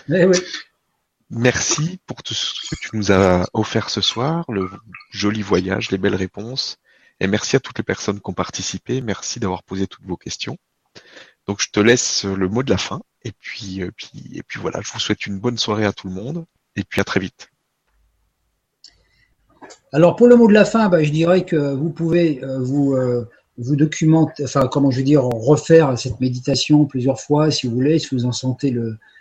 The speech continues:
Speaker 1: le désir, le besoin, parce que il, des fois, il est nécessaire de la faire plusieurs fois. Et puis, autrement, si vous voulez aussi, euh, participer à autre chose, euh,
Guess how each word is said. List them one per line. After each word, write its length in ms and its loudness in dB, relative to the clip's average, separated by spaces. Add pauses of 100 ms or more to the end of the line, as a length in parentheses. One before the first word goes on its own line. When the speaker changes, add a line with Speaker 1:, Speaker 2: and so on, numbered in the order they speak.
(180)
Speaker 1:
le 80 -8
désir, 360 4
le 60 6
besoin, 320 6
parce 160 4
que 160 2 (280)
il, 300 -4
des 100 2
fois, 180 6
il 60 8
est 40 10
nécessaire 420 4
de 80 4
la 120 4
faire 200 -2
plusieurs 300 0
fois. 320 0 (420)
Et 60 2
puis, 120 6
autrement, 460 10
si 220 6
vous 120 10
voulez 220 10
aussi, 420 6
euh, 200 4
participer 760 -2
à 120 0
autre 260 0
chose, 500 -2
euh, 220 -6